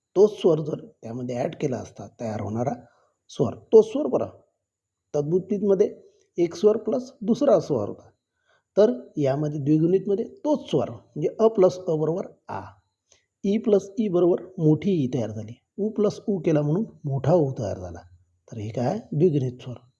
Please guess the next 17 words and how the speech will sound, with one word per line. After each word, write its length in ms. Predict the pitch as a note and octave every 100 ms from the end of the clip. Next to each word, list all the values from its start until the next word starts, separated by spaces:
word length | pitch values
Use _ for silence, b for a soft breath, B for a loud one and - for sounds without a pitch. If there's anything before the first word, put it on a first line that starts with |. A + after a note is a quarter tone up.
| _ -
आणि 140 | A#2
नंतर 360 | G#2+ B2+ B2+ - - _ _ _ _ _ _ -
संयुक्त 400 | D4 D#4 A#3+ -
स्वर. 280 | D#3 E3 D#3 - _
संयुक्त 400 | - F3+ A#3+ -
स्वरसुद्धा 520 | A3 G#3+ G3+ F#3+ F#3+ G#3+ - _ _ _ -
या 380 | C#3 C3+ - D3+
स्वरामध्ये 560 | - A#2+ C3+ D3+ D3+
कसा 180 | D#3 C#3
आहे? 100 | G3 - _ _ _ _ _ _
ए, 360 | D#3+ B2+ - - _ _ _ E3
ए 140 | F3+
स्वरामध्ये 540 | F3+ E3 E3+ E3+ F3 G#3+ - _ _ _ _ _ _ -
युक्त 320 | B3+ B3+ A#3
झालेले 400 | F#3+ D3 C#3+ B2+
स्वर 200 | C3
आहे. 100 | C3